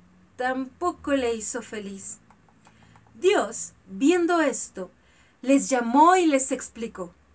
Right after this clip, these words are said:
"No debéis estar tristes. Ambos ahora poseéis un brillo propio. Tú, luna,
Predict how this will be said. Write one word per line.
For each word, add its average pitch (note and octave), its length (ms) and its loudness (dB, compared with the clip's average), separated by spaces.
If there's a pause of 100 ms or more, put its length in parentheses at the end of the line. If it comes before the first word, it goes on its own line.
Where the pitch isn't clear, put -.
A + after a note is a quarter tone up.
(880)
"No A#3 320 2
debéis F4+ 500 4
estar C4+ 400 0
tristes. - 680 -4 (560)
Ambos F#4+ 460 0
ahora E4+ 460 2
poseéis C4+ 680 0
un D#4 140 4
brillo D#4 360 4
propio. C4+ 520 -4 (880)
Tú, D#4+ 260 4
luna, B3+ 600 2